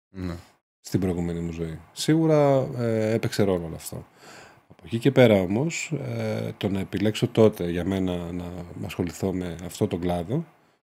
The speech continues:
Speaker 2: αποτελούσε ένα πολύ μεγάλο ρίσκο, γιατί ήταν κάτι το οποίο εγώ γνώριζα πολύ συγκεκριμένα, σε, σε αυτό γνώριζα πολύ συγκεκριμένα πράγματα πάνω.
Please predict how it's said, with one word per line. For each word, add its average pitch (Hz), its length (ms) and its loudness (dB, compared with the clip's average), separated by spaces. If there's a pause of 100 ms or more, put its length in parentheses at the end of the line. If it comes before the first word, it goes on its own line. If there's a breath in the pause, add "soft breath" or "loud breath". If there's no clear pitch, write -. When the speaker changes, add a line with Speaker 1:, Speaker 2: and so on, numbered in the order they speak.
(160)
Speaker 2:
αποτελούσε 131 460 0
ένα 135 100 4
πολύ 131 120 8
μεγάλο 117 280 6
ρίσκο, 95 260 2
γιατί 107 240 4
ήταν 113 200 0
κάτι 107 300 2
το 104 100 2
οποίο 104 260 4
εγώ 98 180 0
γνώριζα 92 500 0 (360)
πολύ 92 180 0
συγκεκριμένα, 85 560 -6 (120)
σε, 80 180 -8 (280)
σε - 160 -6
αυτό - 180 -2
γνώριζα 101 300 2
πολύ 101 140 -2
συγκεκριμένα 90 340 -2
πράγματα 87 400 -4
πάνω. 92 380 -4